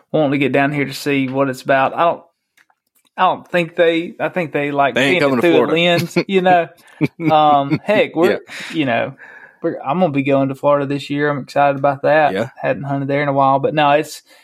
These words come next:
Speaker 1: it's cool to see, you know, guys kinda get that different perspective because, uh, there's so many different quote unquote hunting cultures, um, across the
Speaker 2: Mm-hmm.
Speaker 1: United States. You know, like you said, we got a guy in Oregon,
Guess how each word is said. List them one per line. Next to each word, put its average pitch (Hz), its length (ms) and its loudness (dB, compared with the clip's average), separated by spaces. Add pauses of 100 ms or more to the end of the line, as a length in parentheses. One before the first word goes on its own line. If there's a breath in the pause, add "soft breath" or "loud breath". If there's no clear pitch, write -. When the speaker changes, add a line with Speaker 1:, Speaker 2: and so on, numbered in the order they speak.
(200 soft breath)
Speaker 1:
it's 160 200 0
cool 151 320 0
to 143 80 0
see, 143 440 -4 (440)
you 143 160 -4
know, 135 200 0
guys 135 400 2
kinda 139 240 -4
get 139 200 -6
that 135 160 -2
different 139 360 -8 (420 soft breath)
perspective 156 680 0
because, 160 380 2
uh, 147 120 -2 (340)
there's 156 360 2
so 208 180 2
many 165 180 0
different 147 420 -2 (320)
quote 170 200 2
unquote 147 360 0
hunting 151 400 -2
cultures, 147 680 -4 (420 loud breath)
um, 143 260 2
across 135 320 0
the - 60 -4
Speaker 2:
Mm-hmm. 139 80 -4
Speaker 1:
United 131 360 0
States. 131 480 -2
You 135 80 -6
know, 120 200 -2
like 135 180 -4
you - 60 -16
said, 120 220 0
we 127 80 -6
got 131 120 2
a 131 60 2
guy 131 180 2
in 131 60 -4
Oregon, 135 500 -4